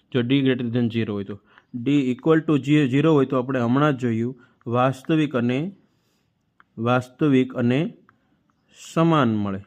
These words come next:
સમાન બીજ મળે. જ્યારે ડી less than zero હોય તો ઉકેલ મળે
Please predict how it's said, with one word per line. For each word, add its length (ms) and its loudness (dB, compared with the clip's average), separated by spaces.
સમાન 320 0
બીજ 260 -4
મળે. 280 -10
જ્યારે 600 2
ડી 360 2
less 340 4
than 160 4
zero 240 2
હોય 300 0
તો 180 -2
ઉકેલ 420 -2
મળે 680 -2